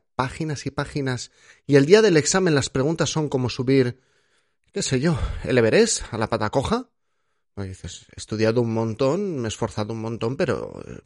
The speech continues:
esto no le veo yo, no le veo yo ahora el beneficio". ¿Por qué el método de estudio que deberían emplear todos los opositores cuando voy a hacer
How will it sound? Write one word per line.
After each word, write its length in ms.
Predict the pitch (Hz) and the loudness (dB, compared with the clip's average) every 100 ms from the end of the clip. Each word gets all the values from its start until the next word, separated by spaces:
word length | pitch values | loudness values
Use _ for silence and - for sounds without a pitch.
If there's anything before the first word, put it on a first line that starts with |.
| _ | _
esto 260 | - - 123 | -16 -8 -2
no 140 | 127 | 0
le 100 | 104 | 0
veo 180 | 95 92 | -2 -4
yo, 220 | 87 90 - _ _ _ _ 120 | -6 -10 -12 _ _ _ _ 0
no 180 | 135 | 4
le 100 | 143 | 6
veo 160 | 123 110 | 6 4
yo 240 | 107 104 | 2 0
ahora 220 | 104 101 101 | 0 -2 -4
el 80 | |
beneficio". 560 | 95 95 92 95 - 82 _ - - - - | -6 -8 -10 -12 -12 -14 _ -20 -18 -20 0
¿Por 240 | 190 202 | 2 2
qué 220 | - 302 240 | 4 4 6
el 80 | |
método 400 | 226 247 226 214 | 4 2 2 4
de 80 | 208 | 2
estudio 360 | 185 - 240 175 | 0 0 2 4
que 120 | 160 | 4
deberían 360 | 151 170 220 208 | 4 4 2 0
emplear 380 | 185 208 190 | 2 2 2
todos 240 | - 196 202 | 0 0 2
los 220 | 202 - | 0 -2
opositores 580 | 185 175 - 208 185 - | -4 -4 -2 0 0 0
cuando 300 | 143 131 127 | -2 0 0
voy 180 | 175 180 | 0 -2
a 40 | |
hacer 380 | - 185 127 | 0 0 0